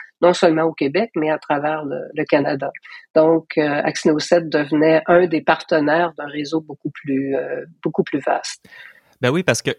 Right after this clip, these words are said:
Speaker 2: quand même très rapidement, donc il y a le collectif d'artistes avec cette fameuse presse à, à eau forte, la Chambre noire et tout ça qui s'est constitué, mais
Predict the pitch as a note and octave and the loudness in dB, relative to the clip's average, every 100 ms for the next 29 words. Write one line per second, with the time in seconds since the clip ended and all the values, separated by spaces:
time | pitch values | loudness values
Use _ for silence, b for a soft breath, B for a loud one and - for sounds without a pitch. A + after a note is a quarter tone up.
0 | _ _ B2+ C#3+ F3+ - E3 F#3 B2 - | _ _ -2 0 -4 -4 -4 -2 -2 -4
1 | G#2+ D3 C#3 A2+ G#2 F#2 _ C3 A2 - | -6 -4 -4 -2 -2 -2 _ 0 0 -2
2 | - B2 A2+ F#2+ - D3 D3 - G#2 G#2 | -6 -4 -4 -6 -6 -4 -2 -2 -4 -4
3 | - A#2 - G#2+ A#2 A2 - - _ _ | -4 -6 -2 -4 -2 -6 -8 -14 _ _
4 | _ - A2+ A#2+ B2+ - A2 F#2+ F2+ E2+ | _ -6 0 0 0 -4 -6 -4 -4 -4
5 | F2 F#2+ F2+ - C3 B2 B2+ - A2 G2 | -4 -6 -10 -4 0 0 0 -4 -6 -6
6 | F#2 - A2 F#2+ F#2 G#2+ A#2 - - C3+ | -8 -8 -6 -6 -4 -4 -6 -8 -10 -10
7 | - A2 G2 - A2 G#2 G#2+ - F#3 A#3 | -10 -14 -12 -8 -8 -8 -10 -8 -6 -6
8 | D#3+ | -6